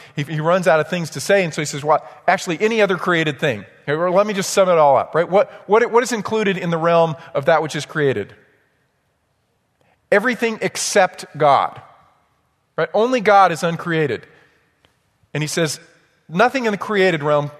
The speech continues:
can separate you." That means Satan can't separate you. That means you can't separate you. No sin, no choice,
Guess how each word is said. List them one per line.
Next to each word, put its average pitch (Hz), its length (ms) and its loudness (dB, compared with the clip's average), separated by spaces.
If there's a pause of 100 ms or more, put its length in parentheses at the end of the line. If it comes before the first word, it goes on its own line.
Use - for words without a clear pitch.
(100)
can 147 120 -8
separate 135 440 -4
you." 113 80 -10
That 175 220 2
means 170 340 -6 (480)
Satan 185 380 0
can't 160 240 -6
separate 120 420 -6
you. 92 140 -20 (1300)
That 165 160 0
means 156 280 -6 (160)
you 156 220 -6
can't 135 260 -6
separate 107 440 -8
you. - 180 -20 (1700)
No 202 120 -2
sin, 151 460 -6
no 190 140 -4
choice, - 640 -6